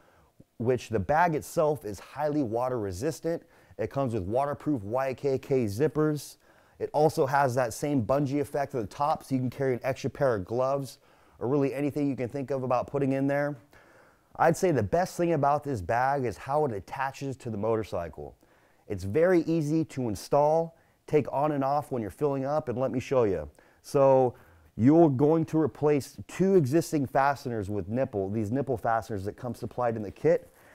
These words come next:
and then there's a bracket on the back that mounts to the gas cap. So once those pieces are installed,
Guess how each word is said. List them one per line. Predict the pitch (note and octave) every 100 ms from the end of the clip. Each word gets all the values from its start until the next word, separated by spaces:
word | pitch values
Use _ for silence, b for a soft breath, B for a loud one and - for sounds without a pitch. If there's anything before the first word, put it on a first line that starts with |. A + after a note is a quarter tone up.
| b b
and | A#2
then | C3
there's | A#2+ G#2+
a |
bracket | F2 A2+ D3 D#3 D3
on | B2+
the | G2
back | F2 C3 C#3 A2+ - _ b b
that | G#2+ F#2+
mounts | G#2+ B2+ A2+ -
to | - B2+
the | G2+
gas | F2+ B2 C#3 -
cap. | A#2+ F2+ F2 - _ _ b b b b b b _ _ _ _ _ - -
So | C3
once | A#2+ C#3+ F3+ -
those | C#3 E3 -
pieces | D#3+ C#3+ C3+
are | C3+ A#2+
installed, | F#2 - E3 D3+ A#2 G#2